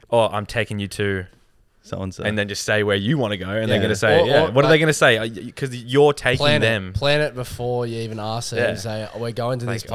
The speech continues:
Speaker 1: "Oh,
Speaker 3: place. There's
Speaker 1: I'm
Speaker 3: no
Speaker 1: taking
Speaker 3: question."
Speaker 1: you
Speaker 2: Do you
Speaker 1: to
Speaker 2: reckon it's better,
Speaker 1: McDonald's."
Speaker 2: like, when, like, say it's early days, do you reckon it's better to go, "Hey, we're going here,"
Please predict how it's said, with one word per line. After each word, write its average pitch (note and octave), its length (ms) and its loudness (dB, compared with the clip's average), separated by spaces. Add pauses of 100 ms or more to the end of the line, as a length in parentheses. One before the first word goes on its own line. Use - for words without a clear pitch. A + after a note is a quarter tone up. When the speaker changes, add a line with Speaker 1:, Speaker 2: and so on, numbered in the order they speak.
(100)
Speaker 1:
"Oh, - 40 -2
Speaker 3:
place. G2+ 220 -8
There's A#2+ 180 0
Speaker 1:
I'm C3+ 60 4
Speaker 3:
no B2+ 60 4
Speaker 1:
taking C3 360 2
Speaker 3:
question." B2 220 2
Speaker 1:
you - 20 4
Speaker 2:
Do A#2+ 140 4
you B2 60 -2
Speaker 1:
to C3+ 100 4
Speaker 2:
reckon D3+ 180 4
it's A#2 100 2
better, A#2 80 4
Speaker 1:
McDonald's." C3 300 4
Speaker 2:
like, A#2 180 2
when, G#2+ 300 -2
like, F2+ 220 -4 (140)
say C#3 260 0
it's F#2+ 100 -4
early G2 240 2
days, F#2+ 220 0
do G#2+ 60 -2
you A2 40 -2
reckon A2+ 80 -4
it's G2 100 -6
better G2 220 2
to G2 80 0
go, F#2 300 -2 (320)
"Hey, G#2 160 4
we're G2 100 2
going G2 220 0
here," G2 400 -4